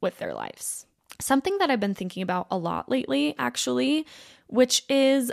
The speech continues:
a tendency for parents to look at their children and how their children live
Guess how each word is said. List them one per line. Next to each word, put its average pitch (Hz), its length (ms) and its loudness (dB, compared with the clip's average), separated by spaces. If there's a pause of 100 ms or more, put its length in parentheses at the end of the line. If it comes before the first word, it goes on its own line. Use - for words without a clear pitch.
a 240 60 2
tendency 302 760 0
for 220 460 2
parents - 880 -6 (180)
to 226 600 0 (240)
look 285 240 0
at 320 100 -2
their 320 160 2
children 196 840 -2
and 208 100 0
how 202 140 0
their 202 120 -2
children 254 540 0
live 202 340 -6